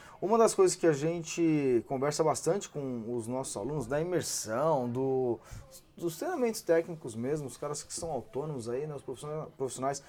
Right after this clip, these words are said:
tanto os profissionais quanto as profissionais, é, a questão de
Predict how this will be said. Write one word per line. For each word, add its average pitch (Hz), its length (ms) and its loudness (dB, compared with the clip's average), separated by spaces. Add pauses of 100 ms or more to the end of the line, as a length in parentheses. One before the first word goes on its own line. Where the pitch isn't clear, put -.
(280)
tanto 180 320 4 (120)
os 196 240 8
profissionais 147 380 -4
quanto - 240 -12
as 170 260 6
profissionais, 147 680 -6 (800)
é, 123 840 0 (500)
a 151 100 -6
questão 180 380 -2
de 180 360 -2